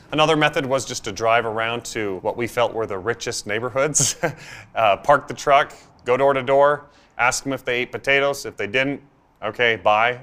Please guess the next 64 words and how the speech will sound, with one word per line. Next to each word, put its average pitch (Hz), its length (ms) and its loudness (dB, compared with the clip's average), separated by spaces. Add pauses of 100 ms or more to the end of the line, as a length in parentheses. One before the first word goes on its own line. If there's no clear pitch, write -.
(120)
Um, 117 320 2
but 104 140 -2
yeah, 151 140 4
we 127 100 2
were 131 60 0
selling 160 260 0
fifty 147 260 -2
pound 135 240 0
boxes, 107 680 0
so - 200 -6
it 101 40 -2
had 113 100 2
to 110 80 -14
be 110 100 -4
a 104 40 -6
pretty 117 220 -6
big 107 180 -6
family. 101 480 -4 (160)
I 107 80 -4
think 135 220 -6
we 143 80 -6
sold 131 220 -6
them 131 100 -10
for 117 120 -10
twenty 143 240 -4
dollars 127 260 -2
a - 20 -10
box, - 460 -4
right? 104 260 -8 (360)
Yeah, 110 120 -10
twenty 143 240 -2
dollars 143 280 4
a - 20 -4
box. 135 520 2 (140)
And 127 140 -2
then 135 60 0
when 139 120 2
we 143 120 2
added 139 220 4
up 139 140 2
our 135 60 2
money, 156 220 -2
we 127 40 -2
were 120 80 0
like, 120 160 0
"Whoa, 262 220 2
we're 107 220 -4
making, 160 320 -6
like, 123 260 -8 (240)
way 233 200 2
better 123 380 2 (220)
money 113 240 -4
than 110 160 -4
if 107 240 -8
we 110 220 -4
would 110 200 0
if 101 80 -8
we 120 80 -4
were 104 100 -4
working 104 260 -6
minimum 101 260 -6
wage 90 300 -8
jobs." 82 440 -8
So 139 360 2